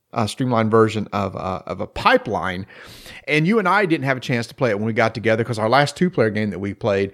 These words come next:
uh, was Cthulhu Wars Duel that we checked out. And, uh, we're not gonna see each other for, uh, probably till right after Christmas. So I, I just hope to get the game to, to the table sometime. But the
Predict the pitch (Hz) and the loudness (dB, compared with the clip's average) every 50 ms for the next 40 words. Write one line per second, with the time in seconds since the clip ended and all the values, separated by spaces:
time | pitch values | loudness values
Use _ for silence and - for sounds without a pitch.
0 | - - - - - 117 113 107 104 - - 131 - - 143 139 135 131 127 123 | -8 -20 -10 -2 0 2 2 2 0 0 -2 -4 -4 0 0 0 2 2 2 2
1 | 120 120 113 110 104 95 90 - 147 147 147 110 90 85 90 - _ _ _ _ | 2 4 4 4 4 2 -2 0 2 4 4 4 2 0 -4 -6 _ _ _ _
2 | _ _ _ _ _ - 123 117 101 95 101 - - - 92 - - - 90 90 | _ _ _ _ _ -4 -2 -2 0 -2 -4 -6 -4 -4 -4 -4 -4 -4 -2 -2
3 | 90 92 - _ - - 117 113 110 104 104 107 101 107 107 104 104 101 101 - | -2 -2 -4 _ -6 -4 -2 0 0 0 -2 -2 0 0 2 2 2 2 0 -2
4 | - - - - 139 143 151 170 151 147 135 - - 160 156 147 - 143 123 117 | -8 -18 -8 0 2 4 4 4 4 2 0 2 2 2 2 2 4 4 4 4
5 | 113 113 110 107 - - 123 113 110 110 107 104 101 87 - - - 104 107 104 | 4 4 2 2 0 0 2 4 6 6 6 4 2 0 -4 -4 0 2 2 2
6 | 98 - - 131 113 110 - - 127 110 107 110 113 110 107 113 113 - 117 - | 0 0 0 0 0 0 0 0 -2 0 2 2 2 4 4 2 0 0 -4 -4
7 | - 143 135 - - 101 101 104 - - - 117 110 107 101 - - - - - | -2 -2 -2 -2 -4 -4 -4 -4 -4 -2 0 2 2 2 0 -4 -12 -20 -20 -20
8 | - - - - 170 196 185 165 185 202 175 208 - - 180 160 - 123 127 143 | -20 -10 0 2 4 4 6 6 4 4 4 2 4 4 4 4 4 2 0 0
9 | 123 131 120 131 131 131 127 117 - 131 120 120 117 110 117 120 110 - 139 135 | 0 2 2 4 4 4 4 2 4 4 6 6 4 2 0 -6 0 2 2 4
10 | 120 123 113 - 139 127 123 - 110 104 107 123 135 285 339 - - 185 214 208 | 4 2 0 0 0 0 2 2 2 2 2 2 4 2 2 2 2 2 4 4
11 | 175 165 | 2 0